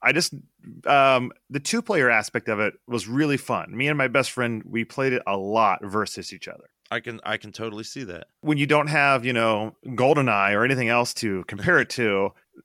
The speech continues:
Speaker 1: uh, this <laughs> level of split-screen action was pretty amazing. As, like, there was very few versus two-player games that weren't sports games on the
Speaker 2: Yeah,
Speaker 1: Nintendo.
Speaker 2: absolutely.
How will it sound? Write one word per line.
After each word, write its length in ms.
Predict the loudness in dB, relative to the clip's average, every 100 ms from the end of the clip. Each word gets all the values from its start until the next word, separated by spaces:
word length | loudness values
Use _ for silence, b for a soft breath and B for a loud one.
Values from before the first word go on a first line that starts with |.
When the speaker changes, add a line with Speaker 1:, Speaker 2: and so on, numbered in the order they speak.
| -2
Speaker 1:
uh, 240 | 0 0
this 280 | 0 -2 0
<laughs> 0 |
level 340 | -2 2 4 4
of 100 | 0
split-screen 460 | -2 -2 0 -2
action 300 | 0 0 -2
was 120 | -6 -10 _
pretty 480 | -2 0 4 2 2
amazing. 540 | 0 2 2 0 -2
As, 220 | -4 -8
like, 180 | -8 -6
there 120 | -2 0
was 160 | 0
very 240 | 0 -2 -2
few 320 | -4 -2 -2
versus 800 | -2 -2 0 -4 -4 -6 -12 -16 _ _
two-player 480 | -4 -2 0 -2 -2
games 680 | -2 0 -2 -6 -12 -16 -18 _ _
that 140 | -4 -2
weren't 240 | -2 -2
sports 480 | -8 -4 -2 -2 -4
games 560 | -8 -10 -12 -16 -18 _
on 200 | -4 -2
the 60 | -2
Speaker 2:
Yeah, 80 | -6
Speaker 1:
Nintendo. 400 | -8 -8 -10 -12 -16 _ -10
Speaker 2:
absolutely. 640 | -8 -8 -8 -8 -8 -16